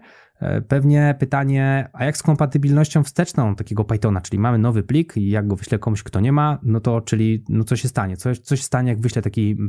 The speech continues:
nowy plik z Pythonem klientowi, a on nie ma Excela, który obsługuje tego Pythona? Nie, tutaj zakładam, że, e, klient po prostu nie będzie mógł przeliczyć takiego pliku, ani edytować kodu w Pythonie. On zobaczy rezultaty, ale nie będzie mógł ich w żaden sposób odświeżyć.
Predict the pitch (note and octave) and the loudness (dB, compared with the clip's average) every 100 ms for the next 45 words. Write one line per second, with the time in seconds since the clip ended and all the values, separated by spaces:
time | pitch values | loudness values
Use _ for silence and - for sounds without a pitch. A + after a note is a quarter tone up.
0 | G#2 G#2+ B2+ A#2+ A2 G#2 B2+ A#2 - A2 | -2 2 2 2 -2 -4 -4 -8 -6 -4
1 | - C3+ C#3+ C3+ C#3+ - B2 B2 G#2+ C#3 | 0 2 2 2 -2 -2 0 2 2 2
2 | D3+ D3+ D3 - - - - _ - - | 2 2 0 -6 -20 -20 -20 _ -8 -4
3 | A2 G#2+ F2+ B2+ A#2+ C#3 B2+ G#2+ G2 E2 | -2 -2 0 0 2 2 2 0 -2 -6
4 | G2 - A2+ G#2 - A2 G#2 - G#2 G2+ | -6 -2 -2 -2 0 0 0 0 2 0
5 | - - G2 F#2+ F#2+ - E3 - _ - | -2 -4 -4 -2 -4 -4 -6 -6 _ -2
6 | G#3 G#3+ E3+ - F#3 G3+ F3 D3 D#3 D#3+ | 2 0 0 0 0 2 2 4 4 2
7 | D3+ - - _ _ - A#2 - F#3+ F3+ | 0 -10 -20 _ _ -2 0 2 2 4
8 | E3 E3+ E3+ E3+ E3 D#3 D#3+ D#3 - D#3+ | 2 4 4 6 6 6 4 2 0 2
9 | E3 B2+ G#2 A2 G#2+ G#2 G2+ - G#2 - | 2 -2 -2 -2 -2 -2 -4 -4 -12 -2
10 | A#2 C3+ C3+ D3+ C#3 - C3 G#2+ G#2 G2 | 2 4 4 2 2 0 0 0 -2 -2
11 | F#2 G#2+ A#2+ A#2+ D#3 F3 E3+ E3 E3+ F#3+ | 0 2 2 0 2 2 2 0 0 -2
12 | G#3+ D3+ C3+ B2 C#3 B2+ A#2+ G#2+ G2+ - | 0 4 4 4 4 4 2 0 -2 -2
13 | - A2+ G#2 A2 G#2+ - - B2+ - F#2+ | 0 0 0 0 -2 -4 -4 -4 -2 -2
14 | F2+ - | -2 -8